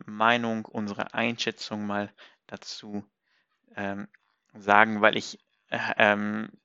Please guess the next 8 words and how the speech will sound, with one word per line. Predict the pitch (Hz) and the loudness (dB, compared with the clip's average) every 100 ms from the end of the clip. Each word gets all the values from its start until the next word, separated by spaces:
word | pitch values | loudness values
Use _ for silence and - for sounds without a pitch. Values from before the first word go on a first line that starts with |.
| _ _ | _ _
lese | _ 135 113 117 143 - 123 | _ -10 0 6 6 4 -2
es | 117 | -2
ganz | 113 113 120 - | 0 0 0 -6
oft, | - 120 - - | -2 -2 -2 -6
also | 107 107 | -4 -2
ich | 110 - | -6 -6
benutze | 110 120 - 113 | -8 -8 -8 -4
selbst | 107 123 - | 0 0 -2